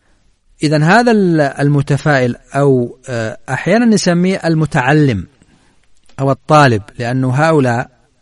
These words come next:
يحبوا الدراسة ويميلوا إلى ال-، أنهم،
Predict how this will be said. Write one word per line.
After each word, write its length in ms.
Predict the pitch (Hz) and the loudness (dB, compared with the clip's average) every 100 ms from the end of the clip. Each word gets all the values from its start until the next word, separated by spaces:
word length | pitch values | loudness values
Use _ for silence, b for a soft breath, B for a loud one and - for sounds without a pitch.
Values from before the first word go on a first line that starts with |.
| _ _ _ - | _ _ _ -10
يحبوا 440 | 127 160 139 127 | -4 -4 -2 -4
الدراسة 460 | 120 120 113 - 90 _ - - _ _ | -4 -6 -6 -8 -18 _ -20 -20 _ _
ويميلوا 440 | 120 120 131 147 143 | -12 -8 -6 -6 -6
إلى 240 | 127 123 - | -8 -8 -10
ال-، 240 | 120 113 | -12 -12
أنهم، 440 | - 117 117 131 | -12 -12 -10 -10